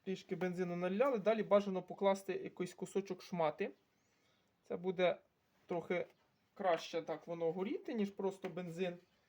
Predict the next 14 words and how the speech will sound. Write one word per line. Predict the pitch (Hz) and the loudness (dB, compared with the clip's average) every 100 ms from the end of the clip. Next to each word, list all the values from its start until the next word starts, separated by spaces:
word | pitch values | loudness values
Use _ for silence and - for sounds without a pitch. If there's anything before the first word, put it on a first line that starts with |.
| - - _ | -20 -20 _
Трошки | 196 180 - | -12 -10 -8
довше | 165 202 269 - | 4 4 4 2
і | 196 196 | 0 0
стабільніше. | 202 202 175 160 151 - - _ _ _ _ _ _ _ _ - - - _ _ _ _ - - _ _ _ _ _ _ _ _ _ _ _ | -2 -2 0 -4 -6 -8 -16 _ _ _ _ _ _ _ _ -20 -20 -20 _ _ _ _ -20 -20 _ _ _ _ _ _ _ _ _ _ _
Перед | 226 220 180 | -6 -6 -8
її | 208 220 226 196 175 - _ _ _ - | -8 -8 -4 -4 -6 -10 _ _ _ -14
використанням | 175 196 214 208 - 240 320 277 | -6 -2 0 0 0 0 0 -2
потрібно | 226 208 220 208 196 - _ _ | -2 -2 2 4 4 2 _ _
пропіклуватися | 196 196 208 202 208 240 277 214 - | 2 4 2 2 6 6 4 0 0
про | - 202 | 2 2
дотримання | 185 190 220 208 202 196 | 0 2 2 6 6 4
правил | 202 202 196 190 | 4 4 4 2
техніки | 190 190 190 190 | 0 0 -2 -2
безпеки. | 175 - - - | -2 -2 -4 -6